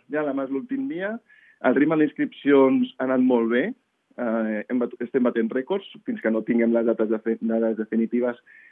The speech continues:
però sí que hi ha un, un augment significatiu. Hem calculat d'un trenta, trenta, trenta, trenta-cinc per cent respecte de l'any passat, i això és una bona senyal de la feina que fan els entrenadors.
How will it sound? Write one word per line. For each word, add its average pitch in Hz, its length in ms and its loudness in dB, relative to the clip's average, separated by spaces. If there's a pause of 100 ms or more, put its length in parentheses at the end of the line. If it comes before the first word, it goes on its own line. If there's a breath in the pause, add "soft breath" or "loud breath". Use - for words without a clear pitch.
(100)
però 123 160 4
sí 139 160 -2
que 135 80 6
hi - 20 8
ha 127 60 8
un, 123 180 2
un 117 340 2
augment 117 280 2
significatiu. 120 720 -2 (100)
Hem - 140 -10
calculat 113 360 0
d'un 110 200 0
trenta, 110 520 0
trenta, 110 280 -4 (320)
trenta, 120 240 0
trenta-cinc 113 420 -2
per 104 160 2
cent 113 160 0
respecte 117 400 0
de 101 80 0
l'any 110 180 4
passat, 120 400 0 (600 loud breath)
i 131 80 8
això 127 100 6
és 127 80 2
una 127 140 4
bona 113 200 2
senyal 104 360 -2
de 101 80 -2
la 101 80 -6
feina 98 240 -6
que - 80 -14
fan 98 100 -6
els 95 140 -8
entrenadors. 90 400 -8